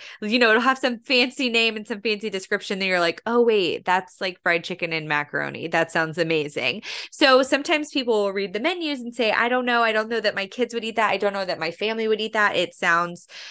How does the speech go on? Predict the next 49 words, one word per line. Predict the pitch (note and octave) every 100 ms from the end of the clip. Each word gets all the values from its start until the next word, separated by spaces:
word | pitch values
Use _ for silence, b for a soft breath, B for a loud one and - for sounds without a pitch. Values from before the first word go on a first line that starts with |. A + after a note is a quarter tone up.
| B -
like | F#3 F3+
it, | A3 - G3
you | F3+
know, | E3
is | E3
a | E3+
little | E3+ E3+
too | - F3 -
out | E3+ E3 D#3+
there | G3 G#3
for | - F3 G3
us." | A#3 D4 - - B B B
Uh, | - F3+ F3+
but | F#3 F3+ -
that, | F#3+ G3 -
I, | G3 F#3+ F3+
I | F#3
would | G3 -
say | G3
that's | F3+ F3
just | G#3+ -
kind | A3+
of | G3+
a |
Disney | F#3 F3 F3 F3+
thing. | F3 E3+ G3
They, | F3 D#3+ -
they | E3
kind | - E3+
of | D#3
do | E3 E3+
that | E3+
with | F3
their | E3
dishes. | D#3+ D#3+ F#3 F3
I | - F3+
think | - F3
that's | F3 E3+ -
to | F3
make | E3
them | E3+ E3
sound | F3+ E3 D#3+
unique | D#3+ E3+ E3+
and | D#3+
original | E3 E3 A3+ B3+
at | -
different | G3 F3 -
restaurants. | E3 E3+ C4+ D4 E4+ -
But | A3 G#3+